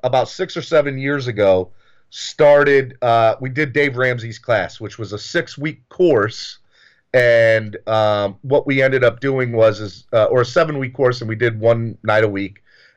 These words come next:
And we learned how to get out of debt by working on a budget.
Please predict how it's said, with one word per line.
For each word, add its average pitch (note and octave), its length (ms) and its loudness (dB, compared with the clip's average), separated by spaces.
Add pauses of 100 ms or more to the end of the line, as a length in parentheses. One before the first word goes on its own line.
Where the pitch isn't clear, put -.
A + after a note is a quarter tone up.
And B2+ 100 0
we C#3 80 0
learned C#3+ 280 2
how C3+ 180 4
to B2+ 160 -10
get B2 240 -2
out A#2+ 180 0
of A2+ 120 -8
debt A#2 340 -4
by A2+ 100 -2
working G#2+ 380 -6
on G2 140 -6
a F#2+ 40 -6
budget. F2 440 -10